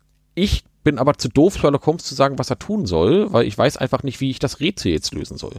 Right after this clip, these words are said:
Und Sherlock Holmes weiß es aber. Und das heißt, das funktioniert nicht. Ich kann ihn also in Computerspiel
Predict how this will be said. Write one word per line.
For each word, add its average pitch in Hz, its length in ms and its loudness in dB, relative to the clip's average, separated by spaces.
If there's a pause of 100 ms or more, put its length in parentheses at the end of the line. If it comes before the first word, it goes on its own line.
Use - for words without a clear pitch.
(380)
Und 110 180 0
Sherlock 120 300 2
Holmes 180 260 2
weiß 220 200 4
es 175 100 -2
aber. - 300 -6
Und 104 160 -4
das 107 100 -2
heißt, 147 180 2
das 143 120 -6
funktioniert 151 480 -2
nicht. 113 120 -4
Ich 113 140 -4
kann 170 220 2
ihn 160 200 -4
also 135 220 2
in 120 160 -2
Computerspiel 151 800 0